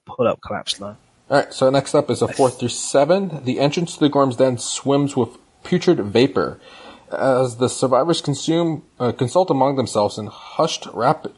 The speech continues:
Speaker 2: rasping tones, you decide to combat the mia-, miasma with a little in-, ingenuity, putting your
Speaker 1: Miasma.
Speaker 2: waist armor on your head.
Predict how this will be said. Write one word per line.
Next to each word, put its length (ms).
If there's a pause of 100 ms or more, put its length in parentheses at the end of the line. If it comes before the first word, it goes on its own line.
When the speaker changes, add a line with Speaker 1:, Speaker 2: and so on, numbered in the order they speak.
(380)
Speaker 2:
rasping 380
tones, 340
you 60
decide 380
to 60
combat 420
the 60
mia-, 360 (460)
miasma 300
with 120
a 60
little 280
in-, 200
ingenuity, 460
putting 280
your 100
Speaker 1:
Miasma. 100
Speaker 2:
waist 220
armor 380 (420)
on 160
your 100
head. 360